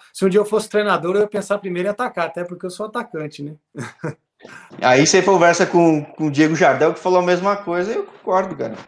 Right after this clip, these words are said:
Speaker 2: Garante minimamente na defesa, mas, cara, se dá pra pressionar lá, quando o cara perde a bola, ele já perde a bola numa área de risco, né? Então,
Speaker 1: É, o
Speaker 2: e acho que
Speaker 1: futebol, futebol moderno é assim, né? Você já
Speaker 2: Não.
Speaker 1: pressiona,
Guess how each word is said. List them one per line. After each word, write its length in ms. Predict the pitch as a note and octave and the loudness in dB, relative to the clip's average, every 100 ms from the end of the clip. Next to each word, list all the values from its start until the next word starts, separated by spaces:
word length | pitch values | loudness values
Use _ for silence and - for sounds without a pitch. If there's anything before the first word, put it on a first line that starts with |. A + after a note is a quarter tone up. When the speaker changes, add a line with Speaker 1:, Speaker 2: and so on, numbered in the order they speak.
| - - | -20 -2
Speaker 2:
Garante 460 | D#3+ E3+ F3+ C4+ G#3 | 2 4 4 0 -6
minimamente 580 | G3 A3 A3 F#3+ F#3+ | -4 -2 0 0 -2
na 100 | F#3 | -4
defesa, 460 | E3+ E3 - F3+ B3 | -4 -6 -6 -6 -6
mas, 120 | G#3 | -8
cara, 260 | G#3 D#3 A2+ - _ _ | -4 -4 -4 -14 _ _
se 120 | - | -8
dá 160 | D3 D#3 | 0 2
pra 120 | A3 | 2
pressionar 840 | A3 G#3 G3+ G3+ E3 D3+ E3 D3+ | 2 0 2 2 2 2 0 2
lá, 360 | C#3 F3 A3+ E4 F4+ F4+ F4+ - _ _ _ - | 0 -2 -4 -6 -10 -12 -14 -20 _ _ _ -6
quando 160 | G3+ A3+ | 0 2
o 40 | |
cara 160 | A#3 A3 | 2 4
perde 240 | G#3 G#3 | 4 4
a 40 | |
bola, 220 | F#3+ E3+ G#3+ | 4 4 4
ele 60 | |
já 80 | A#3 | 0
perde 260 | A3+ G3+ G#3+ | 2 2 2
a 40 | |
bola 260 | F3+ F3+ G#3+ | 2 0 0
numa 200 | E4 F4+ | -2 -4
área 140 | F#4 | -4
de 100 | F4 | -4
risco, 360 | C#4 E3 - B2 | -6 -8 -10 -12
né? 100 | B2+ | -10
Então, 500 | A#2 A#2+ C#3 - C#4+ A3+ D3+ _ _ _ _ _ _ - | -10 -10 -10 -12 -12 -14 -16 _ _ _ _ _ _ -4
Speaker 1:
É, 180 | G#3 | 0
o 80 | G3 | 0
Speaker 2:
e 80 | D3+ | 4
acho 140 | F3 - | 2 2
que 60 | |
Speaker 1:
futebol, 300 | F3+ - G3 _ _ _ | -6 -6 -10 _ _ _
futebol 340 | - D3 E3+ | -20 -8 -6
moderno 360 | F#3+ E3+ D#3 F#3 | -4 -4 -4 -6
é 20 | |
assim, 300 | F#3+ - E3+ | -8 -12 -14
né? 140 | E3+ D#3 _ | -14 -16 _
Você 180 | _ C#3+ | _ -16
já 220 | C3+ D#3 | -10 -8
Speaker 2:
Não. 180 | D#3 C#4 | -4 -2
Speaker 1:
pressiona, 240 | - - | -2 -6